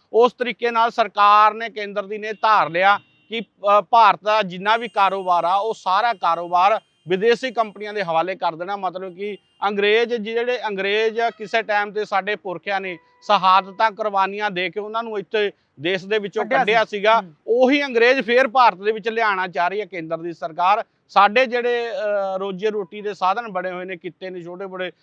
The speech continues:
Speaker 1: ਵਸੀਲੇ ਅਸੀਂ ਆਪਦੇ ਹੱਥੀਂ ਕਰ ਲੈਂਦੇ ਹਾਂ ਅੱਜ, ਉਹ ਸਾਰੇ ਦਾ ਸਾਰਾ ਵਿਦੇਸ਼ੀ ਕੰਪਨੀਆਂ ਦੇ ਹਵਾਲੇ ਕਰਨ ਲੱਗੀ ਹੋਈ ਹੈ
Speaker 2: ਜਿਵੇਂ
Speaker 1: ਕੇਂਦਰ
Speaker 2: ਤੁਸੀਂ
Speaker 1: ਸਰਕਾਰ।
Speaker 2: ਲਾਈਨਾਂ ਦੀ ਗੱਲ ਕਰੀ ਕਿ ਲਾਈਨਾਂ ਘੱਟ ਨੇ, ਜਦੋਂ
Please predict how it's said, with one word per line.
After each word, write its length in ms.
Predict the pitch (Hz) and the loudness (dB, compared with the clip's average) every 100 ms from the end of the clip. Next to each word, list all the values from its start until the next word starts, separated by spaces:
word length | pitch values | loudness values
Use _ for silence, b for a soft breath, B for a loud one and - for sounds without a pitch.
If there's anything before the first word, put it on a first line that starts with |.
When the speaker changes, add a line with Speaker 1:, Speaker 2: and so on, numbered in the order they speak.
| _ 156 | _ -10
Speaker 1:
ਵਸੀਲੇ 460 | 170 202 202 220 | -8 -6 0 2
ਅਸੀਂ 180 | 214 214 | 0 0
ਆਪਦੇ 260 | 202 185 202 | 0 0 -4
ਹੱਥੀਂ 280 | 180 202 190 | -4 -6 -2
ਕਰ 180 | 175 | 0
ਲੈਂਦੇ 260 | 156 175 190 | 0 -4 -2
ਹਾਂ 80 | 175 | -2
ਅੱਜ, 140 | 165 185 _ _ 214 | -2 -8 _ _ -4
ਉਹ 80 | |
ਸਾਰੇ 340 | 226 214 226 269 | 2 4 6 4
ਦਾ 120 | 254 | 2
ਸਾਰਾ 420 | 226 214 214 226 | 0 0 2 2
ਵਿਦੇਸ਼ੀ 500 | 214 185 196 175 208 | 0 -4 -6 -8 -12
ਕੰਪਨੀਆਂ 480 | 190 185 160 175 180 | -10 -10 -10 -12 -10
ਦੇ 100 | 190 | -10
ਹਵਾਲੇ 300 | 165 147 165 | -8 -8 -8
ਕਰਨ 260 | 160 143 143 | -8 -10 -10
ਲੱਗੀ 240 | 120 123 | -16 -16
ਹੋਈ 140 | 117 | -14
ਹੈ 60 | 113 | -12
Speaker 2:
ਜਿਵੇਂ 160 | 262 285 | -8 -10
Speaker 1:
ਕੇਂਦਰ 60 | |
Speaker 2:
ਤੁਸੀਂ 180 | 294 302 | -10 -10
Speaker 1:
ਸਰਕਾਰ। 140 | 277 | -4
Speaker 2:
ਲਾਈਨਾਂ 200 | 254 262 | -4 -4
ਦੀ 120 | 277 277 | -8 -8
ਗੱਲ 160 | 277 | -10
ਕਰੀ 240 | 233 226 233 | -8 -12 -10
ਕਿ 100 | 247 | -8
ਲਾਈਨਾਂ 340 | 220 226 247 254 | -8 -6 -8 -8
ਘੱਟ 140 | 226 | -8
ਨੇ, 180 | 190 202 | -10 -14
ਜਦੋਂ 380 | 196 214 247 254 | -12 -10 -10 -12